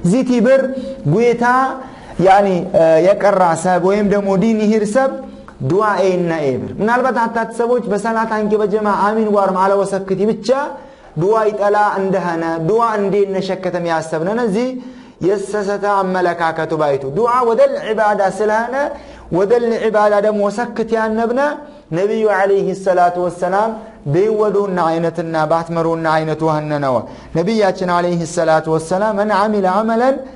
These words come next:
ለይሰ ዐለይሂ አምሩና ፈሁወ ረድ" ያኒ ማንም የዒባዳ አይነት እና በባር ነይ አይነት ወይም እያ በባሁን በድነገኩኒ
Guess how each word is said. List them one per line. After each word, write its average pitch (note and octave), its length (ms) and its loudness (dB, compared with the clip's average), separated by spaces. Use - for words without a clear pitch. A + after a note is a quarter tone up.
ለይሰ G3 320 0
ዐለይሂ F#3 380 0
አምሩና G#3+ 400 -2
ፈሁወ F3+ 320 -2
ረድ" D3+ 200 0
ያኒ A3 240 0
ማንም E4 400 -2
የዒባዳ A3+ 520 2
አይነት D#3 340 -2
እና A3+ 220 2
በባር A#3+ 380 2
ነይ A3 200 0
አይነት G#3 360 2
ወይም G#3+ 240 2
እያ G#3+ 260 2
በባሁን G#3 500 2
በድነገኩኒ G3+ 720 -2